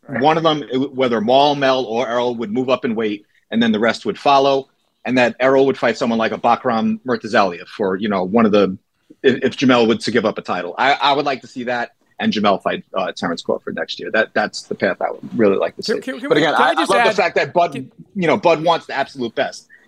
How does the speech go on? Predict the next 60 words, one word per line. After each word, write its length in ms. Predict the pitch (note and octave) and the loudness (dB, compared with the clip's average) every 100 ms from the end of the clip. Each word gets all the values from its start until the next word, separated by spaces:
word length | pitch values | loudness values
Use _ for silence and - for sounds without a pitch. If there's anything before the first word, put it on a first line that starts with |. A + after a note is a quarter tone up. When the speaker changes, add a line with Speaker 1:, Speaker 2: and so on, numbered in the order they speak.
| - | -2
Speaker 2:
He 60 | |
doesn't 200 | C3+ C3+ | 0 2
wanna 160 | C#3+ C3+ | 2 2
go 100 | C3 | 2
backwards. 400 | B2 A#2 F2+ F2 | 2 2 -2 -12
He 60 | G#2+ | -10
doesn't 180 | A#2 | -4
want 140 | B2+ A#2 | -4 0
a 20 | |
vacant 300 | B2 B2 A2+ | -2 0 2
belt. 260 | A2 G#2+ _ _ _ - | 2 0 _ _ _ -6
He 80 | A3 | -2
beat 280 | C3+ C3+ | 0 0
the 60 | C#3+ | 2
best 260 | C#3 C3 C3 | 2 2 0
at 60 | |
one 100 | B2+ | -2
forty-seven. 460 | B2 C3 A#2 C3+ A#2 | -2 -4 0 0 2
Now 100 | A2+ | 0
he 60 | A#2 | 0
wants 180 | A2+ | -4
to 60 | G2+ | -6
go 40 | |
straight 380 | F2+ - A2 C3 | -8 -2 2 2
to 80 | B2+ | 4
one 140 | B2+ | 2
fifty-four. 400 | A#2 - A#2 A2 | 0 -4 -2 0
And 100 | F#2+ | 0
this 100 | G#2+ | -2
will 80 | C#3 | 0
be 100 | B2+ | 2
the 80 | A2 | 4
Speaker 1:
Hmm. 100 | D3 | 4
Speaker 2:
fourth 180 | C#3 C3+ | 6 4
division 500 | A#2+ A#2+ D3 G2 F#2+ _ _ _ - | 2 2 2 -2 -8 _ _ _ 0
where 100 | B2 | 4
he 60 | |
will 120 | B2 A#2 | 6 4
have 100 | G#2+ | 2
beaten 200 | A#2+ A2 | 0 2
the 60 | |
best 240 | A2 G#2 - | 0 -2 -2
guy 240 | F#2+ D#2+ - | -4 -4 -4
to, 180 | - F2+ | -2 0
to 120 | - | 0
win 140 | G2 F#2+ | 0 2
a 40 | |
world 180 | F#2+ F2+ | 2 2
championship. 460 | - D#2+ - - - _ _ _ _ _ - | -2 -6 -8 -8 -10 _ _ _ _ _ -4
Speaker 3:
I 200 | F3+ B3 | 0 0
would 200 | B3 G#3+ | -2 -6
be 140 | F3+ E3+ | -6 -4
willing 300 | E3 E3+ D3+ | -2 -2 -2
to 100 | C#3+ | -6
bet 480 | A#2+ C#3 D#3 - - | -2 -2 -2 -10 -18
real 280 | C3+ D3 C#3 | -6 -2 -2
money, 500 | B2+ A#2+ A2 G2 G2+ _ - | -2 -2 -2 -6 -12 _ -10
Jamel, 420 | A#2 A2 G#2 G2+ | -8 -4 -4 -2
that, 380 | B2 B2 B2+ - _ _ - | -2 0 -2 -4 _ _ -6
uh, 400 | B2 A2 G#2 | -2 0 0